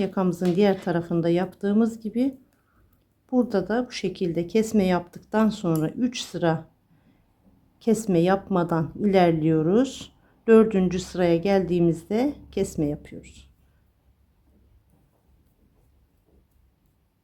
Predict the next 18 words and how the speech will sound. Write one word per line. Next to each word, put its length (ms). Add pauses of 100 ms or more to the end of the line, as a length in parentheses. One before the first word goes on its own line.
(160)
İki 140
sıra 280
ördüm. 480
Şimdi 280
kesim 380
yaptıktan 640
sonra 640 (800)
üçüncü 440
sıramı 460
da 60
örüyorum. 800 (840)
Tekrar 500
dördüncü 480
sıraya 360
geldiğimde 880 (1300)
kesim 360
işlemi 380
yapacağız. 640